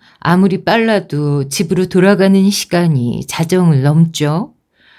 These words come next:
그렇게 먼 거리는 아니지만 여자 혼자서 어두운 밤길을 걷는 건 아무래도 여러 가지로 뒤숭숭한 세상이라 되도록 택시를 이용하곤 있어요.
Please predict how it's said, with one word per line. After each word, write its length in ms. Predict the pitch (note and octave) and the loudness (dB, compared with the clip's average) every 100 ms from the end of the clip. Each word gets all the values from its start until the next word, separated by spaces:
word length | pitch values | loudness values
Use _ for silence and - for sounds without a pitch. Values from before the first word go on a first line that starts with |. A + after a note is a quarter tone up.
| _ _ _ | _ _ _
그렇게 320 | - A#3 - | -2 0 4
먼 320 | A#3+ F#3+ G#3+ A3 | 4 4 4 2
거리는 440 | A#3 G#3+ F#3+ F#3 | 2 2 0 2
아니지만 920 | F3+ D#3+ G3 F#3+ F3 D#3 D#3 D#3 D3+ C#3+ - - | 2 0 -2 -2 -2 -2 -4 -6 -8 -12 -20 -2
여자 260 | E3+ E3+ G#3 | 0 2 2
혼자서 840 | A#3+ A#3 G3+ F#3 D#3+ D3 C#3+ C#3 - _ | 2 2 0 -2 -4 -2 -4 -8 -16 _
어두운 440 | D#3 D#3 F3+ F#3 | -4 -2 0 0
밤길을 520 | F3 E3+ E3+ G3 F#3+ G3+ | 0 0 2 0 0 0
걷는 420 | F3+ F#3 G3 F#3 | 0 2 2 0
건 340 | C#3 D#3 D#3+ E3 _ _ | -2 -2 -4 -6 _ _
아무래도 760 | - F3 G3+ F3+ - C#3 D3 - - | -2 2 4 2 0 -4 -4 -6 -2
여러 280 | E3+ F3+ F3+ | 0 0 0
가지로 420 | E3 D#3+ C3+ C#3 | -2 -4 -6 -6
뒤숭숭한 680 | - E3+ G3+ G3+ F3+ D3 D#3+ | -4 2 2 2 0 -2 0
세상이라 760 | G3 F#3+ G3+ F#3 C3+ C3 C#3+ - _ _ _ _ _ _ - _ | 0 0 0 0 -2 -6 -8 -14 _ _ _ _ _ _ -20 _
되도록 420 | - E3+ F3+ - | -2 0 0 -2
택시를 680 | - - - C4+ G3 C#3+ E2+ | -14 -8 -4 -2 0 0 -2
이용하곤 680 | F2+ F3+ F#3+ F3 F3 - C#3+ | 0 2 2 0 -4 -2 0
있어요. 880 | E3+ E3+ - E3+ E3 C3 C#3 C3 | 0 -2 -4 -2 0 0 -2 -4